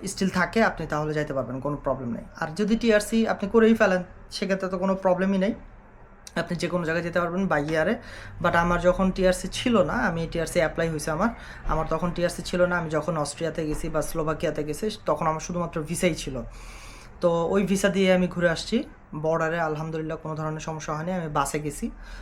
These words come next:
তো এটা নিয়ে আমি একটা ভিডিও তৈরি করবো ইনশাল্লাহ। সবাই, আহ, আমার চ্যানেলে থা-, সাথে থাকেন। আহ, আপনারা যদি দেখতে চান অবশ্যই আমি সেই ভিডিওগুলো তৈরি করব, অথবা আপনারা কোন বিষয়গুলো নিয়ে ভিডিও তৈরি করার কথা বলবেন সেটা নিয়ে আমি ভিডিও তৈরি করব।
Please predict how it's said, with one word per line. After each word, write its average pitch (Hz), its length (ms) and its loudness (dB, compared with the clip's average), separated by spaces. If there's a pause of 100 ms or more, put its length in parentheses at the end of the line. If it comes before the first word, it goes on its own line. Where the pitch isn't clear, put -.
(140)
তো 160 120 -2
এটা 160 260 0
নিয়ে 180 180 4
আমি 170 120 0
একটা 165 160 -2
ভিডিও 165 260 -2
তৈরি 175 200 -2
করবো 165 220 -2
ইনশাল্লাহ। 165 340 -4
সবাই, 156 540 -4
আহ, 147 360 -4
আমার 147 140 -4
চ্যানেলে 160 380 -4
থা-, 151 200 -4
সাথে 160 280 -4
থাকেন। 156 300 -4
আহ, 151 960 -4
আপনারা 165 240 -4
যদি 165 240 -6
দেখতে 170 280 0
চান 175 220 2
অবশ্যই 160 360 0
আমি 175 180 2
সেই 165 280 -4
ভিডিওগুলো 165 480 -4
তৈরি 165 220 -4
করব, 170 360 -4
অথবা 170 340 0
আপনারা 165 240 -2
কোন 202 340 0
বিষয়গুলো 185 520 0
নিয়ে 180 160 0
ভিডিও 160 300 -4
তৈরি 165 240 -4
করার 160 260 -2
কথা 156 220 -4
বলবেন 165 320 -4
সেটা 156 220 -4
নিয়ে 156 160 -6
আমি 156 120 -4
ভিডিও 156 240 -4
তৈরি 160 220 -6
করব। 165 220 -4